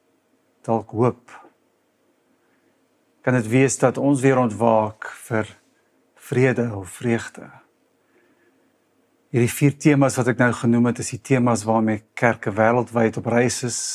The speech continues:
in hierdie adventtyd, die tyd van afwagting.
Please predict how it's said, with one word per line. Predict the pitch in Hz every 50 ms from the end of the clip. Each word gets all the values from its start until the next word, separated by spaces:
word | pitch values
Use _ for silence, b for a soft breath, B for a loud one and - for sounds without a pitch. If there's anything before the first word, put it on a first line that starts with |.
| - - - -
in | 127 107 107
hierdie | 107 104 120
adventtyd, | 113 113 117 - - - 131 127 117 110 - - - 117 113 113 -
die | - 107
tyd | - - 120 110 101 -
van | - 127 113 -
afwagting. | - 127 110 123 113 - - - 135 123 117 120